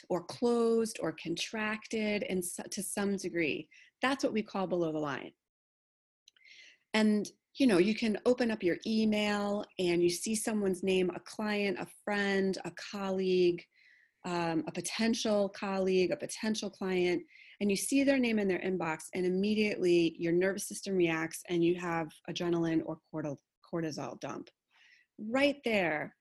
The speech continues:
that can be a moment of excitement. It can be a moment of fear.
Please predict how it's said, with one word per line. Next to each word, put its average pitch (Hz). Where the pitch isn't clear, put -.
that -
can 208
be 190
a 180
moment 175
of 151
excitement. 262
It -
can 180
be 175
a 170
moment 165
of -
fear. 233